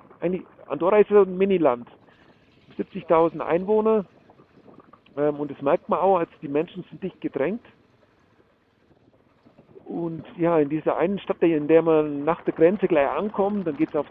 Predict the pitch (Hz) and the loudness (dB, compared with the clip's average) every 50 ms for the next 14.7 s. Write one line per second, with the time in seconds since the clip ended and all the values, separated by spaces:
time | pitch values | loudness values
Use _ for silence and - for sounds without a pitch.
0 | - - 180 180 175 160 156 147 - - 147 147 147 - 143 143 147 180 - 196 | -12 -8 -6 -4 0 0 0 0 0 -2 -2 -2 -2 -4 -6 0 0 2 2 2
1 | 170 175 180 185 165 - - _ - - 196 208 208 - - 143 131 160 - - | 2 4 2 2 2 -2 -14 _ 0 2 2 2 2 0 -2 -2 -2 -2 -2 -2
2 | 170 156 147 160 170 - 151 135 139 131 - - 143 151 165 180 170 143 135 131 | -2 0 0 0 0 0 -4 -6 -6 -8 -10 -12 -12 -12 -10 -8 -8 -8 -8 -8
3 | - - - - - - 147 - - 120 127 127 151 180 202 - - - - - | -10 -12 -14 -14 -10 -10 -10 -6 -6 -6 -6 -4 -6 -8 -10 -12 -16 -20 -20 -20
4 | - - - - - - - - - - - - - - - - - - - 120 | -20 -20 -20 -20 -20 -20 -20 -20 -20 -20 -20 -20 -20 -20 -20 -20 -20 -14 -2 2
5 | 139 160 131 135 165 190 196 - - - 175 185 180 180 175 175 170 160 143 - | 2 2 2 4 6 6 6 6 4 0 2 4 6 8 8 10 10 8 6 2
6 | - - - - - - - - - - - 156 165 202 202 214 190 180 147 190 | -6 -20 -20 -20 -20 -20 -20 -20 -20 -2 -2 2 2 4 2 2 2 2 2 2
7 | 240 285 - 254 185 175 - - 160 147 147 147 139 135 127 127 147 170 165 - | 0 4 6 4 4 4 4 0 2 4 4 4 4 0 -4 0 0 0 0 0
8 | - 185 196 214 226 214 196 - 180 165 - - 190 190 - 196 185 180 175 175 | 4 4 4 6 6 2 4 4 2 2 4 2 2 2 4 4 6 6 8 6
9 | 170 170 139 143 180 196 202 190 - - 175 170 165 160 - - - - 160 151 | 6 4 2 0 4 6 6 4 4 4 -2 -2 -2 -4 -8 -14 -12 -10 -10 -8
10 | 147 147 143 147 143 139 151 180 240 202 190 175 - 170 151 - - - - 180 | -8 -6 -2 -2 -2 0 0 0 2 2 2 2 0 -2 -4 -4 -6 0 2 2
11 | 202 208 165 156 143 156 170 190 208 185 156 151 139 156 160 185 180 156 139 - | 2 2 0 0 2 4 4 4 2 2 -2 -2 -2 0 0 0 -2 -4 -6 -8
12 | - - 202 208 - 196 170 160 147 - - - _ - - - - - - - | -4 -4 -4 -4 -4 -10 -10 -10 -12 -16 -20 -20 _ -20 -20 -20 -20 -20 -20 -20
13 | - - - - 160 160 165 160 151 147 139 143 131 - - 139 - - 165 160 | -20 -12 -4 -2 -2 -2 -2 -6 -10 -12 -14 -16 -14 -14 -16 -14 -10 -6 -6 -6
14 | 151 151 165 - - 170 156 - 147 143 170 254 - | -2 -2 -4 -2 -2 -6 -6 -2 4 4 4 4 2